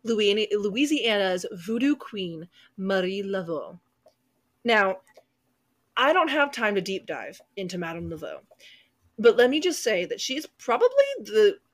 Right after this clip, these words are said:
single most coolest woman in all of history. <laughs> She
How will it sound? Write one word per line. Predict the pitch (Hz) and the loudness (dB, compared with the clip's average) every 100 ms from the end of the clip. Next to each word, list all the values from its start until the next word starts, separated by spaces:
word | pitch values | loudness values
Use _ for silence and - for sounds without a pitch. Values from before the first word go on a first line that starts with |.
| _ 247 | _ -10
single | - 285 311 | -4 -2 0
most | 262 226 208 - | 0 0 0 -6
coolest | - 233 233 233 | -8 -4 -4 -4
woman | 190 190 202 | -6 -4 -4
in | 190 | -4
all | 165 165 | -6 -6
of | |
history. | 170 160 - 247 381 - | -6 -6 -4 -2 -4 -6
<laughs> | - - - - _ _ _ - - - - - - _ _ _ | -10 -10 -14 -20 _ _ _ -12 -8 -6 -8 -14 -20 _ _ _
She | - 285 262 254 | -2 2 4 4